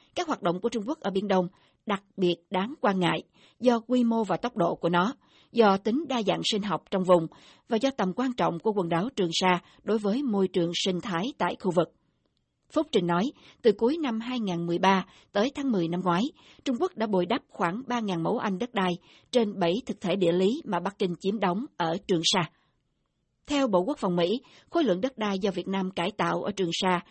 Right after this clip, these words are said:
là tám mươi mẫu Anh, Malaysia khoảng bảy mươi mẫu, Philippines mười bốn mẫu và Đài Loan chừng tám mẫu. Báo cáo vừa công bố ngày hôm qua cũng cho biết thêm rằng Trung Quốc đã đắp đất cát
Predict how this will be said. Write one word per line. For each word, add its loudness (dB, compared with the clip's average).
là 0
tám 0
mươi 2
mẫu 0
Anh, 2
Malaysia 2
khoảng -2
bảy 0
mươi 0
mẫu, 2
Philippines 4
mười 0
bốn 2
mẫu 2
và 0
Đài 0
Loan 2
chừng 4
tám 0
mẫu. 2
Báo 0
cáo 0
vừa 2
công -2
bố 0
ngày -2
hôm -6
qua -2
cũng -6
cho -4
biết -4
thêm -2
rằng 2
Trung 0
Quốc -2
đã -4
đắp -6
đất -6
cát -2